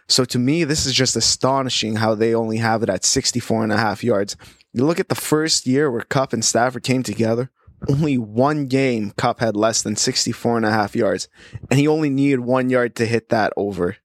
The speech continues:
When they played the Bengals in the Super Bowl two years ago,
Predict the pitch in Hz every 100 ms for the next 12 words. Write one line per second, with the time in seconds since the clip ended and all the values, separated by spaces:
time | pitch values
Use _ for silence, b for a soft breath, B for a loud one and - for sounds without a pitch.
0 | _ _ B B B B B 120 117 135
1 | - 147 143 147 131 131 135 151 147 151
2 | 147 - 151 143 147 151 151 - _ -
3 | 156 143 156 147 151 160 170